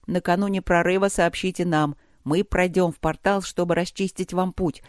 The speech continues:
и уже на Лортахе дадим знак ракетницей. Ждите нашего появления сутки, затем действуйте сами». Принцесса все так же безмятежно пила воду. Картинка чуть подернулась дымкой.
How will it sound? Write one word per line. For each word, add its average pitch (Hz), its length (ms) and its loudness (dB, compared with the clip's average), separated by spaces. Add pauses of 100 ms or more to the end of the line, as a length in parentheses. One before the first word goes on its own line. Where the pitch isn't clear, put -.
(240)
и 160 80 0
уже 170 260 2
на 160 160 0
Лортахе 160 480 -2
дадим 160 360 0
знак 165 320 -2
ракетницей. 143 800 -4 (280)
Ждите 156 480 -2
нашего 165 380 -2
появления 165 600 0
сутки, - 440 -4 (220)
затем 170 560 0
действуйте 156 580 -2
сами». 143 400 -2 (840)
Принцесса 175 600 -2 (260)
все - 200 -4
так 214 240 -2
же 196 100 -2
безмятежно 196 600 -2
пила 190 320 0
воду. 151 360 -4 (320)
Картинка 208 520 -4
чуть - 200 -6
подернулась 170 680 0
дымкой. 151 520 -2